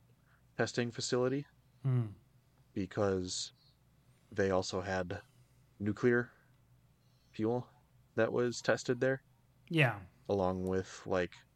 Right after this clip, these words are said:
Speaker 1: all the chemicals and stuff that would, that would be associated with rockets. Uh, and apparently, like, back in the fifties,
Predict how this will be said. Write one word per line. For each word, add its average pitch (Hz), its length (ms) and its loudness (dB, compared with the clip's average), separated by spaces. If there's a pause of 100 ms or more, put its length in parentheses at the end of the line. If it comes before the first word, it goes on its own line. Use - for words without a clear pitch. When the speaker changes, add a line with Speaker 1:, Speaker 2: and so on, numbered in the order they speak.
(600)
Speaker 1:
all 98 120 2
the 101 100 -10
chemicals 107 560 -4
and 101 120 -8
stuff - 340 -2
that 98 180 0
would, 92 340 -2 (540)
that 92 100 0
would 92 140 -2
be 95 240 -2
associated 95 640 -2
with 104 260 0 (480)
rockets. - 640 0 (760)
Uh, 90 280 -2 (1120)
and 104 60 -6
apparently, 107 420 0
like, 95 280 -2 (380)
back 85 260 -4
in 95 120 -8
the 69 100 -16
fifties, - 840 -6